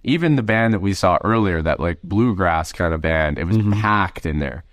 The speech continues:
Speaker 1: So I was like, "Okay, this festival has thirty thousand people here today or whatever. Like, just by default, it's just gonna be packed." And I think that people, even if they haven't heard of us, they're gonna, we're gonna win them over. They're gonna enjoy the show.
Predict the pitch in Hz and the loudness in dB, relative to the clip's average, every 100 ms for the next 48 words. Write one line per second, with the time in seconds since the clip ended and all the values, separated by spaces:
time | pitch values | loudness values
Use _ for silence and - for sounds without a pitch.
0 | _ - - 98 113 110 98 101 95 82 | _ -20 -4 0 2 2 0 0 0 0
1 | 80 95 113 110 - 104 95 90 - 104 | -2 -2 0 0 0 0 2 0 0 0
2 | 101 95 92 85 85 87 85 85 80 78 | 0 2 0 0 -4 -2 -2 -2 -2 0
3 | 78 78 76 76 73 73 73 71 - _ | 0 -2 -2 -2 -2 -2 -2 -4 -8 _
4 | - 117 110 110 95 73 95 104 - 82 | -6 -4 -2 0 -2 -2 -2 -2 0 0
5 | 76 73 - 87 80 - 98 98 87 76 | 0 -4 -8 -6 -6 -6 -4 -2 -2 -4
6 | 82 - 90 80 80 - - - - - | -8 -4 -2 0 -2 -8 -18 -20 -20 -12
7 | - 85 82 - 87 95 85 87 - 104 | -4 -2 -2 -2 -2 -4 0 -2 0 -2
8 | 87 95 95 95 98 98 98 101 107 110 | 0 0 2 0 0 2 2 0 0 0
9 | 104 90 92 87 - 85 82 80 85 87 | 0 2 2 0 -2 -4 -4 -4 -4 -2
10 | 85 92 95 90 90 90 90 87 85 80 | -2 0 0 0 0 0 0 0 -2 -2
11 | 80 87 78 - 110 90 73 | 0 0 0 -2 0 0 0